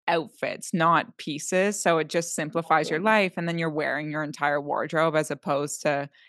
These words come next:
Speaker 1: kinda having to piece together an outfit every single morning. But no, the beauty of Poshmark, like, I always use Pinterest as kind of an
Speaker 2: Mm,
Speaker 1: inspiration board,
Speaker 2: mm-hmm.
Speaker 1: and a lot of the pieces on there w-, I couldn't find. Like, there was this one photo of this girl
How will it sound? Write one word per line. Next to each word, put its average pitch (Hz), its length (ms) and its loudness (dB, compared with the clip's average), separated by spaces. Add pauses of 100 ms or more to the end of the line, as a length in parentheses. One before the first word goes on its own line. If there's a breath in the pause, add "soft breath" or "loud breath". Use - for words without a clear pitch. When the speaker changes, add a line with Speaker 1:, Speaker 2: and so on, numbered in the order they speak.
Speaker 1:
kinda 165 200 0
having 156 240 0
to 151 80 -2
piece - 280 -8
together 151 260 2
an 135 100 -4
outfit - 300 -6
every 143 200 -4
single 151 260 -6
morning. 151 440 -6
But 156 260 0 (400 soft breath)
no, 214 140 4
the 202 120 2
beauty 175 420 0
of 214 100 -2
Poshmark, 165 540 0
like, 156 240 -2
I 165 220 2
always 170 420 2
use 165 240 0
Pinterest 170 640 -2
as 165 120 0
kind 160 200 -2
of 160 100 4
an 233 100 10
Speaker 2:
Mm, - 0 -
Speaker 1:
inspiration 190 720 2
board, 190 380 6
Speaker 2:
mm-hmm. - 120 -14 (220 soft breath)
Speaker 1:
and 196 120 2
a 196 60 4
lot 180 260 4
of 202 100 -2
the 208 80 -6
pieces 214 380 -6
on 165 180 2
there 156 240 0 (100)
w-, 202 140 -10
I 170 100 0
couldn't 175 420 -4
find. 170 300 2
Like, 151 160 -6
there 165 100 2
was 165 140 0
this 170 180 -4
one 160 440 -6
photo 170 400 0
of 165 180 0
this 160 200 -2
girl 156 460 0